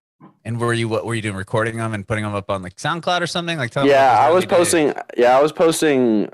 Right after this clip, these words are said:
Speaker 2: a lot of music on SoundCloud over, like, YouTube beats that I found and stuff. But it all sounded, it was, like, recorded over my Apple headphones through, like, some website on my computer. So it was, like, really crappy sounding.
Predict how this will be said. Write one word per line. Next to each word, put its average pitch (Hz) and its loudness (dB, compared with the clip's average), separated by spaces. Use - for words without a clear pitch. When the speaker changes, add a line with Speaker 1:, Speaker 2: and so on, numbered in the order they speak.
Speaker 2:
a 104 2
lot 107 4
of 98 -2
music 107 0
on 101 0
SoundCloud 110 0
over, 101 2
like, 95 0
YouTube 104 -4
beats 120 0
that 120 2
I 110 2
found 123 -2
and 123 -4
stuff. 135 -2
But 95 2
it 101 2
all 107 4
sounded, 101 -2
it 104 2
was, 101 2
like, 92 0
recorded 98 0
over 90 2
my 87 0
Apple 90 -2
headphones 87 -6
through, 87 0
like, 82 -2
some 92 -6
website 87 -2
on 87 -4
my 85 -2
computer. 85 -4
So 87 0
it 87 2
was, 87 -2
like, 87 0
really 92 0
crappy 82 0
sounding. 85 -8